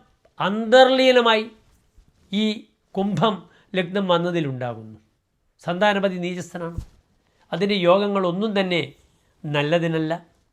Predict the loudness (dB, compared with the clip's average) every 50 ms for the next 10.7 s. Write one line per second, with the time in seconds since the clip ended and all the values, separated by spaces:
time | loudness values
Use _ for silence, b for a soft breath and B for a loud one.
0 | _ _ _ -8 -6 -4 -2 -4 -4 -6 -8 _ b b b b b -8 -8 -8
1 | -2 -2 -2 -2 0 -2 -4 -4 -6 -8 -14 _ _ _ _ _ _ _ _ _
2 | -12 -6 -6 -6 -4 -4 -4 -4 0 -2 -2 0 0 -2 0 2 2 2 2 2
3 | -2 -6 -8 -6 -6 -6 -6 -4 -4 -4 -4 -4 -4 -6 -6 -6 -6 -6 -8 -10
4 | -10 -10 -12 -14 -14 -18 _ _ _ _ _ _ _ _ _ _ -8 -6 -6 -4
5 | 0 -2 -2 -2 -2 -8 _ _ _ _ _ _ _ _ _ _ _ _ _ _
6 | -8 -4 -2 -2 -2 -2 -4 -4 -6 -6 -4 0 0 0 2 2 2 0 2 2
7 | 2 2 0 -2 -2 -2 0 2 2 2 0 0 -4 -4 -4 -6 -6 -8 -12 _
8 | _ _ _ _ _ _ _ _ _ _ _ _ _ _ -8 -4 -2 0 0 -2
9 | -2 -4 -8 b b b b b b b -4 -2 -2 -2 0 2 2 2 2 0
10 | -4 -2 -2 -2 0 0 0 0 0 -2 -4 -4 -6